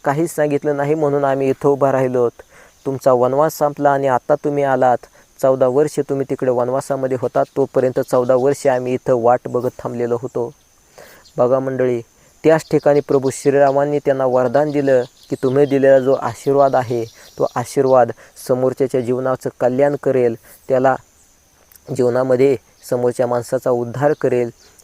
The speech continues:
इतकी ताकद तुमच्या आशीर्वादामध्ये असेल. हे वरदान त्या तृतीयपंथीयांना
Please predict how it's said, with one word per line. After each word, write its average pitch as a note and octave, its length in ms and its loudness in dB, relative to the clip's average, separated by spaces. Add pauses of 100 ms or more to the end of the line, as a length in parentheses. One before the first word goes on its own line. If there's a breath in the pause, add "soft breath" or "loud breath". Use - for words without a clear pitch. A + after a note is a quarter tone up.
इतकी - 280 -4
ताकद C3 480 -2
तुमच्या C#3 340 0
आशीर्वादामध्ये D#3 720 2
असेल. C3+ 360 0 (420 loud breath)
हे C3+ 100 4
वरदान B2 580 2 (720)
त्या B2 180 0
तृतीयपंथीयांना C#3+ 880 0